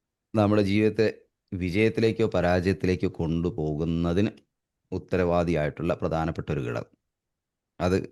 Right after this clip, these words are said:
നമ്മുടെ ശ്രദ്ധയാണ്, നമ്മുടെ അറ്റൻഷൻ. എവിടെയാണ് ശ്രദ്ധ? അത് ജീവിതത്തിൽ സംഭവിക്കുന്നു. ശ്രദ്ധ ശരിയാണെങ്കിൽ,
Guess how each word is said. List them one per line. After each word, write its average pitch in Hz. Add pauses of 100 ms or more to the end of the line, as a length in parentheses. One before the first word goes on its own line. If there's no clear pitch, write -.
(600)
നമ്മുടെ 107
ശ്രദ്ധയാണ്, 87
നമ്മുടെ 87
അറ്റൻഷൻ. 87 (1600)
എവിടെയാണ് 107
ശ്രദ്ധ? 76 (1900)
അത് 117
ജീവിതത്തിൽ 87
സംഭവിക്കുന്നു. 71 (1600)
ശ്രദ്ധ 113 (160)
ശരിയാണെങ്കിൽ, 78